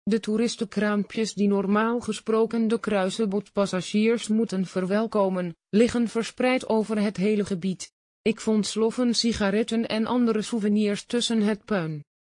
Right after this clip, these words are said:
Het lukt Dra er nog niet om verder de stad in te komen,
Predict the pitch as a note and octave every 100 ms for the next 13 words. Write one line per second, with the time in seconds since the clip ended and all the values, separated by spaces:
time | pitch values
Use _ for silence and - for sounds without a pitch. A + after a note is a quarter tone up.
0 | _ - A3 G3+ F#3+ - - F#3 G#3 -
1 | F#3 F3+ F3 G#3+ A#3+ - A3 - A#3+ A#3+
2 | A#3+ G#3+ G#3+ - A#3+ A#3 A3 G#3 G#3+ -
3 | G3 F#3 F3+ E3+